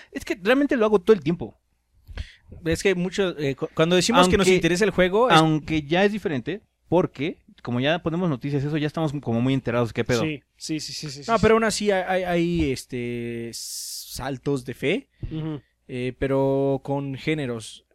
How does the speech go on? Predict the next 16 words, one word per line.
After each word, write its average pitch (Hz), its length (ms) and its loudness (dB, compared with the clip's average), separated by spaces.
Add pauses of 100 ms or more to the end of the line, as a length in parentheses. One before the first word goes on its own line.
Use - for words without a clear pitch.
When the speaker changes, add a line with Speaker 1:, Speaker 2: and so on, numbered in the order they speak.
(120)
Speaker 2:
<clears throat> 185 880 -4
Eh, 123 800 -4
yo 156 120 2
compré 151 220 0
Strike 139 300 0
Suit. - 260 -2 (880)
Ah, 117 380 -6
es 117 240 -12
de 123 60 -8
naves. - 500 -10 (160)
<laughs> - 1080 -6
Ajá. 147 420 -8
Speaker 3:
Ajá. 170 380 0
Speaker 2:
Eh, 123 520 -4
Banner 139 260 -2
Saga. 123 320 -2